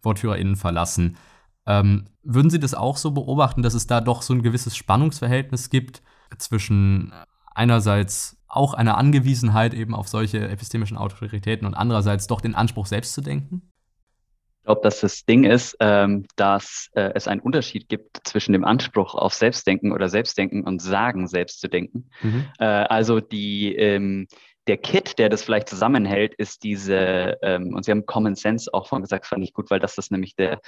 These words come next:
Speaker 2: der springende Punkt, ne? Also dieses antiprogressive, antiaufklärerische, äh, S-, Sentiment von Common Sense, äh, versus wissenschaftlichem Denken. Das auch wieder nicht neu so, sondern <laughs> das gab's schon im Mittelalter.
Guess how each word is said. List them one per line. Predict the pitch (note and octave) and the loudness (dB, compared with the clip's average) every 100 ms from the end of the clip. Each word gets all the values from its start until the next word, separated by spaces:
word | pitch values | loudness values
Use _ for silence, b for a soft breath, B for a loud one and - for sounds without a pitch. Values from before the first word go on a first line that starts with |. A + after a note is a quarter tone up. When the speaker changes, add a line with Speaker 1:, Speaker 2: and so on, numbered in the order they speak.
| B B - | B B -8
Speaker 2:
der | G2+ | -6
springende | - G#2+ G2+ F#2+ | 0 0 2 0
Punkt, | - A2+ | -2 -2
ne? | G#2+ G#2+ | 0 0
Also | G2 G2 | 0 -2
dieses | G2 F2+ F#2 - | -4 -8 -10 -4
antiprogressive, | A2 D3 C3+ - A2+ A2+ - A#2 A2 | -2 0 -2 -2 -4 -6 -4 -2 0
antiaufklärerische, | A2 A#2+ A#2+ G2+ A#2 - G#2 F#2+ F#2 F#2+ - G2+ G2 F#2 | 0 -2 0 0 0 -4 -4 -2 -2 -6 -4 -2 -2 -2
äh, | - F#2+ F#2+ F#2 | -2 0 0 -2
S-, | - - | -6 -18
Sentiment | - - G#2+ A2 G2+ G2+ G2+ B B _ | -8 -4 -2 0 0 -2 -6 B B _
von | - F#2+ F#2 | -4 -4 -4
Common | - A#2+ B2 | -2 2 2
Sense, | A2+ - G#2 G#2+ G#2 - - | 0 0 0 0 -4 -10 -2
äh, | A2 F#2+ F#2+ F#2 F#2 | 0 2 2 0 2
versus | G2+ G#2 G#2 - | 2 2 -4 -8
wissenschaftlichem | - - G2+ F#2+ - - F2+ - F2 - - - | -6 -4 -4 -4 -6 -8 -8 -6 -6 -8 -4 2
Denken. | F#2 - - G#2 B B B | 2 0 -8 -12 B B B
Das | F2+ - - - - - | -4 -4 -12 -18 -18 -4
auch | - - | -2 2
wieder | A2 G#2 | 4 6
nicht | A#2+ | 6
neu | A2 C3+ D3+ | 6 6 6
so, | B2 D3+ | 4 2
sondern | A2 F#2 F#2 F#2 | 0 -2 -2 -4
<laughs> | G2+ - - - - - | -4 -4 -4 -8 -10 -8
das | - - | -8 -4
gab's | G#2+ A2 | -4 -4
schon | - A2+ | -2 0
im | |
Mittelalter. | A2 B2+ C3+ A2 A2+ | 2 2 2 2 -2